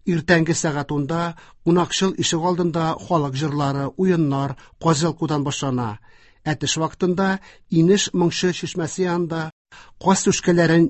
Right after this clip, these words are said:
юу йоласы узачак. Әтешке ял вакытында авыл мәдәният йорты янындагы мәйданчыкта бәйрәм сәүдәсе, этнофотозона, осталык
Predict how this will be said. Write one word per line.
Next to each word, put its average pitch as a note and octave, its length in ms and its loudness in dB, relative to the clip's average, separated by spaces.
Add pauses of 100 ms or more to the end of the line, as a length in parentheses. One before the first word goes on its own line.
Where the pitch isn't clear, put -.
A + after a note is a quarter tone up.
юу E3 240 6
йоласы D3+ 380 2
узачак. B2+ 500 -2 (480)
Әтешке F3 640 2 (180)
ял D3 240 0
вакытында F3 460 2 (420)
авыл F3+ 300 6 (100)
мәдәният D#3+ 560 2
йорты E3 240 0
янындагы D#3 480 2
мәйданчыкта C#3+ 640 -2 (100)
бәйрәм B2 320 2
сәүдәсе, E3 640 0 (320)
этнофотозона, E3 960 0 (400)
осталык D#3 400 0